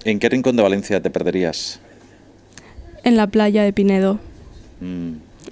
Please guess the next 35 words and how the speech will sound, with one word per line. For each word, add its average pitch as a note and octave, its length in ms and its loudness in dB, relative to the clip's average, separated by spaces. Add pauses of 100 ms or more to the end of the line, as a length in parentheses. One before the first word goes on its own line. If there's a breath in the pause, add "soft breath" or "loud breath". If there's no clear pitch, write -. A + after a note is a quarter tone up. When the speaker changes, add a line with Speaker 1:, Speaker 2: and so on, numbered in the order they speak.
Speaker 1:
o - 40 4
sea, F2 180 2
que F2+ 140 -2
si F2+ 160 0
en E2+ 60 2
algún F2+ 180 0
momento G#2+ 260 2
te G2 80 0
tenemos G2 300 0
que F#2+ 100 -2
buscar, G2+ 460 0 (840 loud breath)
te - 80 -8
Speaker 2:
Sí. D2 40 -4
Speaker 1:
buscamos G2 420 0
ahí G#2+ 220 4
y G#2 60 0
seguro G2 240 0
que F#2 80 2
te F#2+ 80 -2
encontramos. E2 440 -4
Speaker 2:
Sí. G#3+ 300 0 (240)
Speaker 1:
¿Eh? E3 200 -6 (760 loud breath)
¿Qué A2+ 100 0
condiciones C3 420 2
fundamentales G2+ 600 2
tiene F#2+ 160 0
que F2 80 0
tener F2+ 220 0
para E2 180 0
ti E2+ 160 0
una D#2+ 320 -2
fallera E2+ 360 -2
mayor D#2+ 220 -2
de D#2 60 -2
Valencia? D#2 360 -4